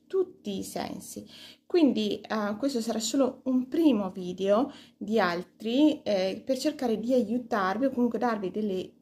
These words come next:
mm, idee su come superare i vari step. Allora, eh, per esempio, a livello tattile, adesso vi faccio vedere come abbiamo fatto per, a livello,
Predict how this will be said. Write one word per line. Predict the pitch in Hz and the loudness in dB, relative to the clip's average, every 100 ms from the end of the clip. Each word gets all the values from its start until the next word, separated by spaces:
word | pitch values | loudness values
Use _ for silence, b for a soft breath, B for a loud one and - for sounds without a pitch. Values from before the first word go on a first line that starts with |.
| - | -8
mm, | 202 | -8
idee | - 233 196 185 196 247 | -4 0 2 2 0 0
su | - 349 | -2 -2
come | 247 - 226 | 0 0 -2
superare | - 285 285 202 190 185 196 B B B | -4 -2 -2 -2 -2 -4 -6 B B B
i | 247 | -2
vari | 202 180 | 0 0
step. | 196 - - - - - - B B B _ _ _ _ _ _ _ - - | -4 -10 -12 -12 -14 -12 -12 B B B _ _ _ _ _ _ _ -12 0
Allora, | 277 233 202 190 190 | 4 4 4 0 -2
eh, | - 226 226 226 226 | -4 -2 0 -2 0
per | 311 | 0
esempio, | 277 233 196 185 185 185 185 | 2 0 -4 -8 -8 -8 -4
a | 254 | -2
livello | 262 240 240 254 - | 0 0 2 -2 -4
tattile, | - - _ - 190 185 - | -10 -10 _ -6 -2 -2 -2
adesso | 214 226 | -4 0
vi | 285 | -2
faccio | 277 247 254 | -2 -6 -4
vedere | 240 208 214 | -2 -2 -4
come | 226 220 | -2 -2
abbiamo | 226 226 | 0 0
fatto | 254 - - - 220 | 0 -2 -6 -8 -10
per, | - 196 190 | -4 -4 -2
a | 202 220 | -4 -4
livello, | 233 202 202 202 - | -2 -2 2 0 0